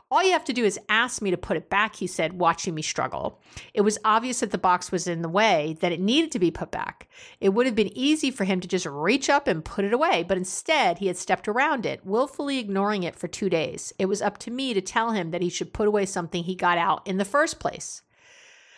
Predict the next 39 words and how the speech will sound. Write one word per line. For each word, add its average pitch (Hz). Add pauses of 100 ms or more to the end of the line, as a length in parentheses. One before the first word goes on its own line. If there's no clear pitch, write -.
(180)
"That's 262
the 277
point," 302
I 196
said, 180
now 175
in 175
tears. 170
"I 202
don't 247
want 247
to 262
have 220
to -
ask." 247 (1120)
I 214
know, 202
right 190
now, 185 (120)
there's 185
women 185
all 196
across 185
the 185
world 185
listening, 175 (160)
gasping, 180
going, 143
"Oh, 349
yes, 247
that's 262
me," 277 (220)
<laughs> -
in 208
some 202
way 180
or 170
another. 185 (480)
Uh, 220